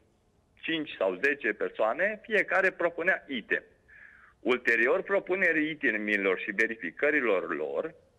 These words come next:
se constituie varianta de, uh, uh, subiect. Variantă care trebuie să respecte anumite criterii.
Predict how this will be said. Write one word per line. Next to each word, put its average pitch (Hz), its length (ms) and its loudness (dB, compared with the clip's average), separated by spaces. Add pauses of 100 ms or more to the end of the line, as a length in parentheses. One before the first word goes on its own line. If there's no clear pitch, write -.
(180)
se 143 100 0
constituie 165 560 -2
varianta 139 680 2
de, 151 280 0 (920)
uh, 131 240 2 (120)
uh, 117 560 4
subiect. - 640 -2 (440)
Variantă 92 480 2
care 147 240 2
trebuie 156 320 0
să 120 80 4
respecte 151 380 -2
anumite 131 420 0
criterii. 107 540 -2